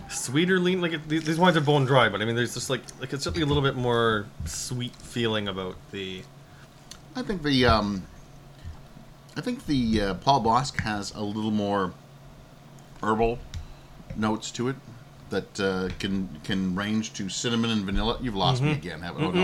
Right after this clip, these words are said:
Speaker 1: Mm-mm.
Speaker 2: okay, good.
Speaker 1: Mm-mm. The moment you said cinnamon, my,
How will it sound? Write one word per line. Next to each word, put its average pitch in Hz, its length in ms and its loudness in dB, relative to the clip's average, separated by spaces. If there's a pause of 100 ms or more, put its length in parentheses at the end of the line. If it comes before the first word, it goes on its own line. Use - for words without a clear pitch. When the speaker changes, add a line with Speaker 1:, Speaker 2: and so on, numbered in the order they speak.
Speaker 1:
Mm-mm. - 40 0
Speaker 2:
okay, 101 160 -2
good. 95 260 -2
Speaker 1:
Mm-mm. 170 420 2 (1040)
The 147 80 -2
moment 151 200 6
you 151 60 4
said 147 200 2
cinnamon, 139 420 4
my, 117 320 2